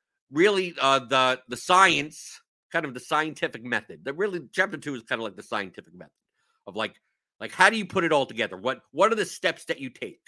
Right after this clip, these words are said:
'Cause methodology, without a methodology, you can't reproduce anything. You can't have a systematic approach to anything without a methodology. People just show up for a slate and go,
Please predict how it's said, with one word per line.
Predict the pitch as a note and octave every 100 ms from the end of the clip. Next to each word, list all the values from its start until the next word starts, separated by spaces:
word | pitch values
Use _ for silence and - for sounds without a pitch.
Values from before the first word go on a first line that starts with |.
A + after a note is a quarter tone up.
| _ _ _ _ _ _
'Cause | A#2 C#3
methodology, | F#3+ F#3 F3+ F3+ D3+ C#3+
without | D#3 G#3+ B3
a |
methodology, | A#3 A3 F3+ F#3+ F3 G3+ A3
you | A#2+ B3+
can't | E3+ E3+
reproduce | C3 C#3+ C3+ B2 G2+
anything. | G2+ E2+ _ _
You | F2+
can't | D3+ C#3
have | B2
a |
systematic | A2+ C#3+ - B2+ A#2+ A2 -
approach | - G#2 -
to | -
anything | F3+ C#3 A2 G#2 G#2 _
without | A#2 A2+
a |
methodology. | A2+ - G#2 F2 D#2+ -
People | C#3+ C#3 B2
just | B2
show | D3 D3+
up | D3+ D3+
for | C#3+
a |
slate | B2 C3 C#3 C3+
and | B2
go, | A#2+ A2+